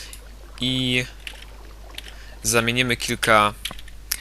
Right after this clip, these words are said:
e, kilka tych, e, dirtów, c-, które tutaj są, na cobblestone'y. No, dajmy na to ten. Ten też.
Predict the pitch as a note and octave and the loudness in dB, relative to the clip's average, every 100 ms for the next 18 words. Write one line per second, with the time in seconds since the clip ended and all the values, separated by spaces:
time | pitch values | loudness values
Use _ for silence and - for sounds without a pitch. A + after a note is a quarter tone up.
0 | - - - - A2+ A#2+ A2+ - A2+ - | -6 -16 -6 -4 0 4 4 4 0 2
1 | G#2 G#2 G#2+ A#2 G#2 G#2 - - A2+ G#2+ | 2 2 2 0 0 0 0 2 2 2
2 | - G2+ - D3+ A#2+ - G#2 G#2 A2 F#2+ | 4 8 8 8 2 2 6 6 6 2
3 | A2+ C#3+ - - - - - - - - | -2 -4 -8 -14 -14 -16 -16 -16 -14 -12
4 | - - - - - - G3+ E3+ A#2+ G#2+ | -14 -14 -14 -14 -14 -12 -6 0 4 4
5 | G#2 G2+ G2 G2 A2+ D3+ - - - - | 4 0 2 2 2 -2 -10 -16 -16 -16
6 | - - - - - - - - - - | -14 -14 -12 -10 -6 -6 -6 -4 -4 -4
7 | - - - B2+ F#2+ A#2+ B2 - - | -10 -10 -2 -2 0 2 4 6 4